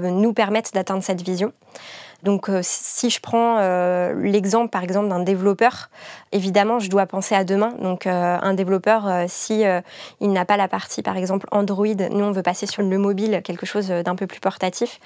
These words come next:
forcément, on va penser à ça dans nos recrutements, au niveau des compétences. Et puis, au niveau d-, aussi de, de ses valeurs, euh, est-ce que c'est quelqu'un qui va vouloir mettre sa pierre à l'édifice pour faire développer l'entreprise, puisqu'on est en pleine croissance ?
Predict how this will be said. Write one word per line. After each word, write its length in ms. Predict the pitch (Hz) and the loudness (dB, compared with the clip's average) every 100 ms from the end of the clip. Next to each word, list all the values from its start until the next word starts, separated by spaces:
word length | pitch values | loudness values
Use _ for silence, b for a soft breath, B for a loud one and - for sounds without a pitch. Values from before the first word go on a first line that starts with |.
| B B B B | B B B B
forcément, 480 | - 196 - 208 220 | -2 -2 0 0 2
on 60 | 202 | 2
va 100 | 175 | 0
penser 240 | 185 202 | -2 -4
à 60 | 202 | -2
ça 140 | 208 | -2
dans 100 | 190 | -2
nos 100 | 180 | -2
recrutements, 460 | 180 - 175 208 233 _ | -4 -6 -6 -4 -6 _
au 100 | 196 | -2
niveau 180 | 185 185 | -2 -2
des 120 | 180 | -2
compétences. 580 | 190 185 185 202 - - B B B | -4 -4 -2 -2 -4 -10 B B B
Et 100 | - | -2
puis, 160 | 202 214 | 0 2
au 40 | |
niveau 300 | 208 208 220 | 2 4 2
d-, 100 | 214 | 2
aussi 300 | 202 202 233 | -2 -2 0
de, 320 | 196 185 180 180 | 2 2 2 0
de 140 | 175 | -2
ses 180 | 190 208 | 0 4
valeurs, 420 | 190 196 226 - - | 4 4 0 -2 -2
euh, 320 | 180 175 175 - | 2 2 0 0
est-ce 200 | 202 - | -2 0
que 140 | 226 | 0
c'est 160 | - 196 | 0 0
quelqu'un 320 | 185 220 233 | 2 2 0
qui 160 | - | 0
va 140 | 185 180 | 2 2
vouloir 420 | 180 196 208 196 | 4 2 2 0
mettre 160 | 185 - | 0 0
sa 100 | 190 | -2
pierre 160 | 208 | 0
à 80 | 196 | 0
l'édifice 440 | 190 185 - 214 | 0 -4 -8 -8
pour 120 | - - | -8 -6
faire 200 | 185 185 | -2 -2
développer 320 | 185 196 196 | 0 0 0
l'entreprise, 540 | 185 180 180 - 240 | -2 -2 -2 -2 -2
puisqu'on 260 | - - 180 | -6 -6 -2
est 20 | |
en 120 | 165 | -2
pleine 180 | 165 196 | -2 -2
croissance ? 560 | 190 - 190 214 - | 0 -2 -2 -4 -6